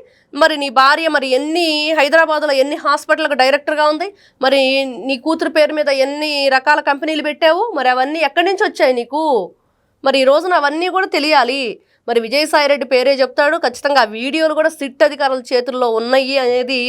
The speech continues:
ఎందుకంటే ఇప్పుడు అరెస్ట్ అయ్యాడు కాబట్టి. అతను ఆ రోజున ఆడియోలో చెప్పింది ఏంటి, "ఖచ్చితంగా ప్రెస్ మీట్ పెడతాను, ఆ రోజున అన్నీ చూ-, చెప్తానని." కానీ ఈ రోజున అతనికి ప్రెస్ మీట్ పెట్టే అవకాశం లేదు. ఆ వీడియోలు కూడా వాళ్ళే స్వాధీనం చేసుకోవటం, మరి వాళ్ళ ద్వారా ఈ, ఈ రోజున విచారణ జరిగితే దాంట్లో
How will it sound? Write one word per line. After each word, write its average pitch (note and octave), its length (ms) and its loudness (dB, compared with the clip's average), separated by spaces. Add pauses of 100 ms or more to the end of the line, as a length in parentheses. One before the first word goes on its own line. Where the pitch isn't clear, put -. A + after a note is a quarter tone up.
(360)
ఎందుకంటే C#4 280 2
ఇప్పుడు A#3 160 -2
అరెస్ట్ A3+ 260 -2
అయ్యాడు A#3+ 220 2
కాబట్టి. G3+ 400 -4 (500)
అతను C#4 400 2
ఆ B3 180 4
రోజున B3+ 280 -2
ఆడియోలో C4 380 2
చెప్పింది B3 360 -4
ఏంటి, A#3+ 120 -4
"ఖచ్చితంగా C4 440 0
ప్రెస్ A#3 280 -2
మీట్ C4 180 -4
పెడతాను, B3 440 0
ఆ B3 120 4
రోజున A#3+ 260 -2
అన్నీ B3+ 340 -4
చూ-, B3+ 140 -6 (180)
చెప్తానని." B3 460 0 (260)
కానీ C#4 160 -2
ఈ - 20 -2
రోజున C4 260 2
అతనికి B3 280 -4
ప్రెస్ A3 240 -6
మీట్ A3+ 180 -4
పెట్టే A3 200 0
అవకాశం G3 420 -2
లేదు. F3+ 340 -6 (320)
ఆ G3+ 60 4
వీడియోలు A#3 380 -2
కూడా A3+ 380 2
వాళ్ళే G#3 360 -2
స్వాధీనం G#3 460 -2
చేసుకోవటం, G#3+ 480 -4
మరి G#3+ 160 0
వాళ్ళ G3 360 0
ద్వారా G#3+ 320 0
ఈ, A#3 100 -4 (120)
ఈ G3 80 -6
రోజున G3+ 260 -6
విచారణ G#3 460 -2
జరిగితే F#3+ 480 -4 (520)
దాంట్లో A3+ 420 0